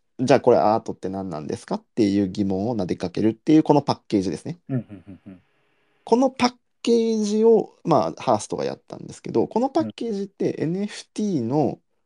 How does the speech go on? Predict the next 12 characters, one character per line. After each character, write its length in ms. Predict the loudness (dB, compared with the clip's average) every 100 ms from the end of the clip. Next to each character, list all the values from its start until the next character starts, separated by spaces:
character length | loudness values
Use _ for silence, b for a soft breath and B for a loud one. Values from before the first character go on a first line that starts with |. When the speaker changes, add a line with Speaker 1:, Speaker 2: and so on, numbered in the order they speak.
| _ _ _ _ _ _ _ -8
Speaker 1:
そ 180 | 0
も 140 | 2 4
そ 160 | 4
も 160 | 2 0
の 200 | 0 -2
一 240 | -4 -6 -2
番 200 | 0 0
大 680 | 4 4 6 4 2 2 0 0
枠 320 | 0 0 -2
の 120 | -2 -2
パ 160 |
ッ 60 | -6